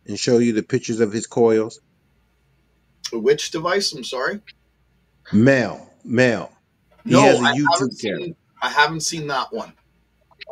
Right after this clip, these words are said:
Speaker 1: Okay, so whole point is, is that it's a guy out there. You have to find his channel,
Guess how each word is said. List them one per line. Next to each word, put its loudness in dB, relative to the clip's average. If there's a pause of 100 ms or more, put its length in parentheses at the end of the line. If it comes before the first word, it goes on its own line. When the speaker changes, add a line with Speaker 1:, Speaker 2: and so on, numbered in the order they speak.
(320)
Speaker 1:
Okay, 4
so 0
whole 2
point -2
is, -2
is -10
that 0 (500)
it's 0
a 2
guy 2 (120)
out -2
there. 0
You -4
have -4
to -10
find 0
his -2
channel, -4